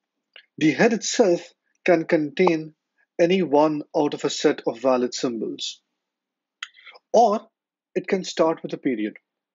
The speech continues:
that is the dot operator. These are some of the symbols allowed for usage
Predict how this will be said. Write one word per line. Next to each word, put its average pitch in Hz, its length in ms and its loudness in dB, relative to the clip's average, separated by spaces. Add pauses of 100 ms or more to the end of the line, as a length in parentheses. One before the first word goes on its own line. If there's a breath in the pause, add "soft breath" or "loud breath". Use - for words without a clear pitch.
(300)
that 131 120 0
is 123 120 -6
the 135 80 0
dot 123 240 2
operator. - 440 -6 (2750 soft breath)
These 226 240 2
are 233 80 4
some 180 180 0
of 180 60 -2
the 175 60 -6
symbols 151 460 0
allowed 143 400 2
for 151 160 0
usage 131 680 -2